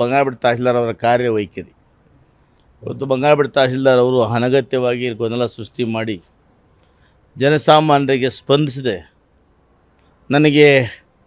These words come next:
ರೆವಿನ್ಯೂ ಮಿನಿಸ್ಟ್ರು ಶ್ರೀರಕ್ಷೆ ಇದ್ದಾರೆ, ಪ್ರಿನ್ಸಿಪಲ್ ಸೆಕ್ರೆಟರಿ ಅವರು ರಾಜೇಂದ್ರ ಕಟಾರಿ ಅವರು ನಾನು ಹೇಳಿದಂಗೆ ಮಾಡ್ತೀನಿ ಅನ್ನೋ ಒಂದು ಉದ್ದಿಡತನದಿಂದ ಇವತ್ತು ತಾಲೂಕಲ್ಲಿ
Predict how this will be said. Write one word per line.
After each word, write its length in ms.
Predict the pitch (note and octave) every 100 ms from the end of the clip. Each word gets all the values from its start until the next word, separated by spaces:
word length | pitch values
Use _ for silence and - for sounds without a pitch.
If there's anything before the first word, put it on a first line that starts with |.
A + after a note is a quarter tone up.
| _ _ _ _ _ _ _ _ _ _ _ _ B2
ರೆವಿನ್ಯೂ 380 | C#3 E3 F#3 F3
ಮಿನಿಸ್ಟ್ರು 400 | D#3+ D3 - C#3+ C#3 B2 G2+ _ _
ಶ್ರೀರಕ್ಷೆ 440 | - D#3+ D3+ - C3+
ಇದ್ದಾರೆ, 260 | A#2+ A#2 A#2+ A#2 _ _ _ _ - - - _ _ _ _ _ _ -
ಪ್ರಿನ್ಸಿಪಲ್ 400 | D#3+ - F#3 D3+
ಸೆಕ್ರೆಟರಿ 420 | D#3+ D#3 D3 C#3+ C#3+
ಅವರು 180 | C3+ C3+ B2+ G#2+ - _ - A#2+
ರಾಜೇಂದ್ರ 340 | D3+ F#3 F3+ D3
ಕಟಾರಿ 360 | C3 D#3+ D#3+ D3+
ಅವರು 200 | C3+ C3 A#2+
ನಾನು 140 | A2+ B2+
ಹೇಳಿದಂಗೆ 300 | C3+ C3 A2
ಮಾಡ್ತೀನಿ 400 | A#2 B2 - A#2+ A2+
ಅನ್ನೋ 160 | A2+ A2 G#2+
ಒಂದು 240 | G#2+ G#2 G2 G#2
ಉದ್ದಿಡತನದಿಂದ 680 | A#2+ C3 A2+ G#2+ F#2+ G2+ B2 - _ _ _ _ _ _ _ _ _ _ _ _ _ _ _ -
ಇವತ್ತು 300 | B2+ A#2+ A2 -
ತಾಲೂಕಲ್ಲಿ 560 | C3 C#3 B2+ A2 A2